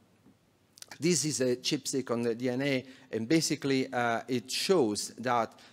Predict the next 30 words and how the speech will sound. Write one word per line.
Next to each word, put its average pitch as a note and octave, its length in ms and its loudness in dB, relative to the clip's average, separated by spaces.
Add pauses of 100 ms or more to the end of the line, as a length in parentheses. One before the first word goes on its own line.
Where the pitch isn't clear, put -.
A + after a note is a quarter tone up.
(120)
uh, A#2 220 0 (100)
there B2+ 160 2
are B2+ 320 4
some A#2 320 -4
binding D#3 460 4
sites D3 420 -2
which A2+ 260 -6
are A2 120 -2
here C#3 440 -4 (340)
and G#2+ 180 -4
here, C3 400 0 (340)
uh, A2+ 340 -2
i-, A#2 280 -2
where, B2 440 0 (520)
where A#2+ 480 2
if E3 460 -2
can A#2+ 200 -2
bind. F#2 500 -6 (280)
And A#2+ 120 -4
therefore, A#2+ 380 -2
we C#3 140 0
have C3 180 -2
to B2 100 -12
show D3+ 400 0
that A#2+ 380 0 (960)
in, A#2 240 0
uh, A2 120 -4 (400)
in, B2 180 0
uh, A#2 280 -2
by, A2+ 460 0